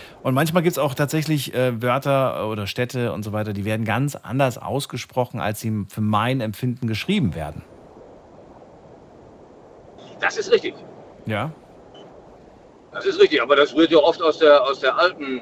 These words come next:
Speaker 2: Schreibweise her.
Speaker 1: Ja.
Speaker 2: Äh, das, das höre ich ja andauernd, dass, äh, Leute hier,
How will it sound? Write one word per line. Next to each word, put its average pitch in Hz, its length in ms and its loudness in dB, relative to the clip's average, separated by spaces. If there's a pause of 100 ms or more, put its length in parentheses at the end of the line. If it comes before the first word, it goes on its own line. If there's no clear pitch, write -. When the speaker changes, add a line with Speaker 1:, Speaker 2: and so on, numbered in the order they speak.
(100)
Speaker 2:
Schreibweise 113 600 2
her. 90 240 -6 (1160)
Speaker 1:
Ja. 104 200 -4 (720)
Speaker 2:
Äh, 127 280 4
das, 131 200 0
das 135 220 -2
höre 156 140 8
ich 143 100 2
ja 147 120 6
andauernd, 143 460 4
dass, 139 220 2
äh, 135 360 2
Leute 135 380 2
hier, 143 320 4